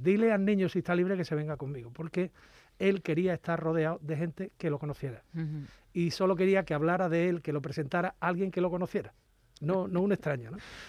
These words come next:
Speaker 1: Y fíjate lo que está diciendo María en este caso, ¿no? Me he acordado ahora mismo de las palabras de Camarón. Pero María tiene,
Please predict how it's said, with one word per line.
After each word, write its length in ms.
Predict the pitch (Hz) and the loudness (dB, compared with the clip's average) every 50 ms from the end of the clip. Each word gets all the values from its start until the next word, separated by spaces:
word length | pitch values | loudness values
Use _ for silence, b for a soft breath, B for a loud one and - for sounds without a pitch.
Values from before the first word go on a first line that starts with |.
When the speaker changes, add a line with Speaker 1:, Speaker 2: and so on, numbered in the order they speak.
| B B B | B B B
Speaker 1:
Y 60 | 156 | 0
fíjate 320 | 123 147 165 170 160 180 185 | 2 4 6 6 6 6 4
lo 80 | 196 | 4
que 80 | 196 175 | 4 2
está 120 | - 180 156 | 2 2 0
diciendo 260 | 143 156 156 151 151 | 2 0 0 -2 -2
María 260 | 151 151 147 160 160 | -2 -2 0 -2 -2
en 80 | 135 151 | -2 -4
este 160 | 151 - 156 | -8 -10 -12
caso, 260 | - - 143 - 113 | -12 -12 -12 -12 -14
¿no? 120 | 117 170 - - | -16 -16 -16 -16
Me 80 | 127 131 | -18 -18
he 20 | |
acordado 420 | 131 - 147 139 143 147 143 151 - - - | -14 -12 -10 -8 -6 -6 -6 -8 -10 -12 -16
ahora 320 | - 139 139 143 147 151 - | -12 -8 -6 -6 -6 -8 -8
mismo 340 | - 143 139 147 143 139 160 | -10 -8 -6 -6 -6 -6 -6
de 60 | 160 | -6
las 80 | 151 135 | -8 -8
palabras 280 | - 147 131 127 123 - | -10 -10 -12 -12 -12 -14
de 80 | 123 | -16
Camarón. 340 | 117 - 120 123 117 123 120 - B B B B B B B B B | -14 -14 -12 -12 -12 -14 -14 -16 B B B B B B B B B
Pero 160 | - 156 156 156 | -4 -2 0 0
María 260 | 160 156 185 208 214 | 2 4 4 2 2
tiene, 300 | 170 196 185 185 175 | 4 4 4 4 4